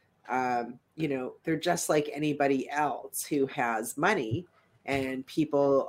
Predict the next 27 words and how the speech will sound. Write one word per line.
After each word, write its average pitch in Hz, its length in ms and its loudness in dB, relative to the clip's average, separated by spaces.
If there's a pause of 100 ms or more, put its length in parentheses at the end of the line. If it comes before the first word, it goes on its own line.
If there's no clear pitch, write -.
(120)
um, 131 300 -4
just - 300 -4
behave 139 340 4
appropriately 147 920 0
when 127 120 -4
they 120 120 -2
have 113 280 -4
money. 113 300 -4
I 113 80 -4
mean, 117 340 -2 (280)
you 147 80 -2
know, 143 60 4
you 143 160 4
don't 147 160 2
leave 151 200 0
it 120 100 -4
laying 139 280 -2
around 139 280 2
your 131 100 -2
house. 139 460 -2
You 147 140 0
buy 127 260 4
real 123 300 0
estate 127 360 0
with 131 200 -2
it. 202 220 4
You, 135 540 2